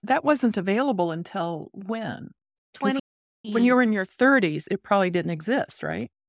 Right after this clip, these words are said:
Speaker 2: It did not exist, no. But it, later, I was overdue for my Shingrix vaccine and regretted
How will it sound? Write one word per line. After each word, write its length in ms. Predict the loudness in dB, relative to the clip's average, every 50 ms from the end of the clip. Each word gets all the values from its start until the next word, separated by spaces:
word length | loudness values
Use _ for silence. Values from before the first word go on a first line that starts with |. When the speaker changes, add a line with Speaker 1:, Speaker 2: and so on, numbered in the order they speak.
| _ _ _
Speaker 2:
It 120 | -6 -4 -4
did 140 | -4 -4
not 240 | -2 -2 -2 -4 -4
exist, 480 | -6 -10 -16 _ -20 -20 -20 _ _ -12
no. 200 | -12 -12 -12 -6 2
But 160 | 2 2 4
it, 80 | 4 2
later, 400 | 2 4 4 4 4 2 0 0
I 140 | -2 -4 -6
was 220 | -6 -8 -10 -10 -8
overdue 600 | -8 -8 -6 -6 -8 -4 -2 0 0 0 -2 -4 -8
for 220 | -12 _ -14 -14
my 440 | -12 -12 -10 -10 -10 -10 -10 -12 -14 -14
Shingrix 460 | -12 -8 -8 -6 -6 -6 -8 -8 -6
vaccine 600 | -6 -4 -4 -6 -8 -14 -12 -10 -8 -8 -8 -8 -8
and 440 | -8 -6 -6 -4 -4 -6 -8 -10 _ _ _ _ _ _ _ _ _
regretted 680 | -2 -2 -2 2 4 4 4 4 4 0 -2 -4 -6